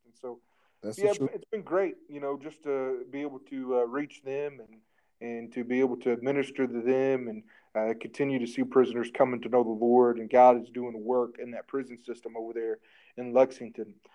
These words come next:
Speaker 1: And so that's
Speaker 2: That's
Speaker 1: great.
Speaker 2: awesome. That's awesome.
Speaker 1: And, and, and like you said, my, my podcast, yeah, I'm excited about it. You know, I,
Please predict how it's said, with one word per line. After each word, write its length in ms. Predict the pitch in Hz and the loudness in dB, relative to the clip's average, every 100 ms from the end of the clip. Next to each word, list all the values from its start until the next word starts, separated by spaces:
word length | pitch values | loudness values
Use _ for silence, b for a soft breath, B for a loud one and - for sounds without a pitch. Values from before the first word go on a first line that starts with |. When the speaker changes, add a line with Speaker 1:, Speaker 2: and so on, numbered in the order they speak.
| b | b
Speaker 1:
And 80 | 123 | 0
so 100 | 170 | 8
that's 180 | 180 - | 8 8
Speaker 2:
That's 100 | 123 | 4
Speaker 1:
great. 200 | 117 107 | 4 4
Speaker 2:
awesome. 140 | 107 104 | -2 -4
That's 220 | 120 - | -4 0
awesome. 420 | 110 101 - 104 - _ _ _ 170 | 0 0 -4 -14 -18 _ _ _ -10
Speaker 1:
And, 140 | 156 165 - | -8 -10 -4
and, 440 | 170 165 160 170 170 | -2 0 -2 -2 0
and 100 | 175 | 0
like 140 | 180 | 0
you 40 | - | 0
said, 140 | 185 180 | -2 -2
my, 100 | 147 - | -4 -2
my 140 | 156 | -4
podcast, 640 | 156 160 165 - 165 156 | 0 0 0 -2 -4 -6
yeah, 120 | 160 156 | -8 -10
I'm 120 | 147 | -10
excited 480 | 123 156 151 143 135 | -8 0 0 0 -4
about 300 | 151 156 160 | 0 0 0
it. 80 | 160 | -8
You 80 | 143 | -6
know, 120 | 147 | -4
I, 120 | 135 | -4